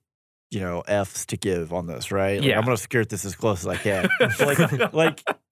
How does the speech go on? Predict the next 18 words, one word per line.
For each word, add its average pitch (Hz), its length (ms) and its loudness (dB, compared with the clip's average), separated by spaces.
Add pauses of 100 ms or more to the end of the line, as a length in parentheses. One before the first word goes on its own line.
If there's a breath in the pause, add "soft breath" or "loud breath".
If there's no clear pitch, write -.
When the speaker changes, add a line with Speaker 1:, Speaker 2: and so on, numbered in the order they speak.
(180)
Speaker 1:
you 143 140 4
know, 165 180 4
like, 139 160 2
he's, 160 360 -4
he's 127 380 -4 (960)
basically, 113 400 2
you 120 160 0
know, 202 140 -6
I'm 156 260 -8
not 196 200 0 (460)
behind 123 480 0
enemy 165 220 -4
lines 175 340 -4
per 185 100 -6
se, 180 300 0
but 123 120 -2
he's, 139 180 2
like, 127 200 0